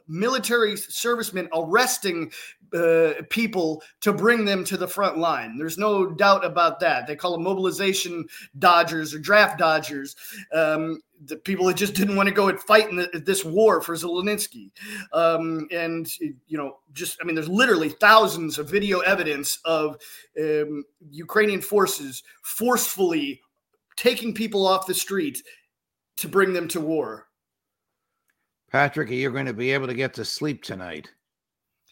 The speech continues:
Speaker 1: <laughs> We'll, we'll see.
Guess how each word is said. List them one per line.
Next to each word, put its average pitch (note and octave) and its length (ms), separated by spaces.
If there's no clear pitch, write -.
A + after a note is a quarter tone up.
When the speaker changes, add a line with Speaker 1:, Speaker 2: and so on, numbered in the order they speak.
Speaker 1:
<laughs> F#3 100
We'll, F3+ 300
we'll G#3+ 120
see. D#3+ 340